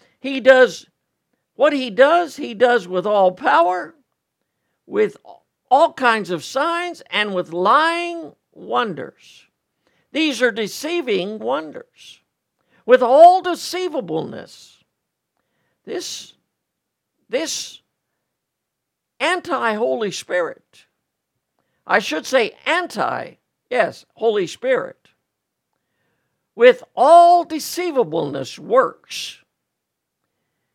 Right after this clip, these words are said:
He's full of unrighteousness in them that perish, because they received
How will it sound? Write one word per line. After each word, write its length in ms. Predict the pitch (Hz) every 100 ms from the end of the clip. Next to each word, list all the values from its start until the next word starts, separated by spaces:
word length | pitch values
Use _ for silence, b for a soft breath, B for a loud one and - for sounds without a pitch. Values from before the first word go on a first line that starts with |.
| _
He's 380 | - 311 269 - - _ _
full 380 | _ 330 392 285
of 140 | 165
unrighteousness 1400 | 180 214 214 247 277 - 151 117 - - - - - - _ 160 175 180 _ _ _ _ _ _ _ _ _ _ _ _ _ _ _
in 260 | - 240 214
them 240 | 240 208
that 160 | 196 190
perish, 880 | 320 311 277 - - - - - _ _ _ _ _ _ _ _ _ _ _ _ _ _
because 680 | 233 233 311 311 349 330 -
they 160 | 254
received 720 | 226 208 190 226 226 233 185